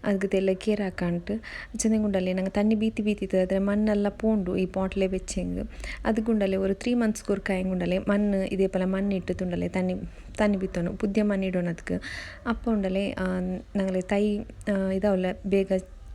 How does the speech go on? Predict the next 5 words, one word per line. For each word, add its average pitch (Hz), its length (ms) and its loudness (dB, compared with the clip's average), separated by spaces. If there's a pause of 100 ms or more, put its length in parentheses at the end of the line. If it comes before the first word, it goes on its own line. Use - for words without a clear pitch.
(140)
டல் 202 260 4
ஆவுல. 175 440 2 (800)
இல்லைங்க 269 240 8
உண்டாலே, 202 460 2
இதுக்கு, 202 640 2